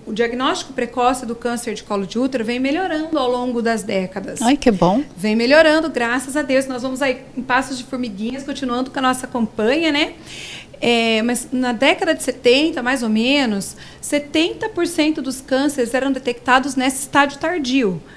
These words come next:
Speaker 1: já em fase avançada, cirurgia agressiva, é, intercorrências, né, pós-cirúrgicas. Atualmente, estima-se que quarenta e cinco por cento dos cânceres sejam diagnosticados na fase bem inicial,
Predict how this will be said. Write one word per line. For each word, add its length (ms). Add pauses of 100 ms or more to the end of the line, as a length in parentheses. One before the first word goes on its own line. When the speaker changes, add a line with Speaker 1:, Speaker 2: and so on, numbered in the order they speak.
(120)
Speaker 1:
já 240
em 80
fase 300
avançada, 760
cirurgia 460
agressiva, 1040 (420)
é, 280
intercorrências, 1080
né, 200
pós-cirúrgicas. 1040 (680)
Atualmente, 1120 (240)
estima-se 520
que 100
quarenta 420
e 100
cinco 380
por 160
cento 400
dos 240
cânceres 720 (220)
sejam 380
diagnosticados 760
na 120
fase 260
bem 300
inicial, 580